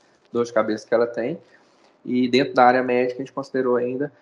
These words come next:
qual medicação poderia contribuir pra insônia. Ela tem uma insônia, ela tem dificuldade pra pegar e pra manter o sono. Então, veja que a dor não acontece em qualquer pessoa, né? Normalmente vem, vem esse pacote. Aqui dentro do consultório, da clínica,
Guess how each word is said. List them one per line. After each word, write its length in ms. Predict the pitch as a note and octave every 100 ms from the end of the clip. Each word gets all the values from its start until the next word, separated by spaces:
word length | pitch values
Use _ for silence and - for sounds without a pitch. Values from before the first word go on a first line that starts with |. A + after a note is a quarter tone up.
| _
qual 240 | - B2+ D3
medicação 520 | C#3+ - C3 - B2
poderia 340 | B2+ B2+ B2
contribuir 480 | B2 B2 B2+ B2 A#2
pra 160 | A#2 B2
insônia. 540 | C#3+ - B2 A#2 G2 -
Ela 220 | - G#2+ A2
tem 160 | A2
uma 140 | A2 A#2+
insônia, 340 | - A#2+ A#2
ela 80 | A2+
tem 140 | A2+
dificuldade 420 | - - A#2 A2+
pra 80 | -
pegar 360 | A2+ A2+ C3 F3+
e 20 |
pra 160 | F#3+ F#3+
manter 260 | F#3+ F3
o 60 | D#3+
sono. 440 | - - A2 G#2+ - _ _ _ _ _
Então, 240 | - C#3+ D#3
veja 240 | D3 F3
que 140 | E3+ C#3+
a 100 | -
dor 540 | B2+ D3+ F#3 - - _ _ _
não 140 | B2
acontece 500 | C#3 F3 E3 - -
em 40 | E3+
qualquer 320 | D#3 C3+ -
pessoa, 480 | A#2+ - G#2+ A2+ A2+
né? 160 | A#2+ C#3+ _
Normalmente 480 | F2 G#2+ A2+ A#2+ B2+
vem, 300 | B2 A#2 C3
vem 120 | B2+
esse 140 | C3+
pacote. 640 | - D#3 - B2 A#2+ - - _ _ _ _ _ _ _ -
Aqui 240 | - -
dentro 280 | C3 B2 -
do 100 | C3
consultório, 580 | B2+ B2 - G#2+ C#3 B2
da 120 | G#2+
clínica, 560 | - - C#3 D#3+ -